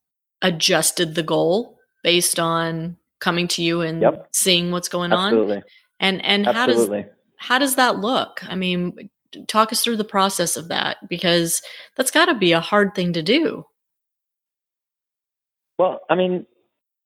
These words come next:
Speaker 2: I don't know. I mean, maybe, maybe, maybe not.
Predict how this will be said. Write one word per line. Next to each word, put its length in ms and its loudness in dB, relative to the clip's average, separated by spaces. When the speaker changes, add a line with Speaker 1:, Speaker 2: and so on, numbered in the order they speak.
Speaker 2:
I 120 2
don't 180 4
know. 440 2
I 60 2
mean, 680 0
maybe, 320 2
maybe, 300 0
maybe 260 2
not. 360 2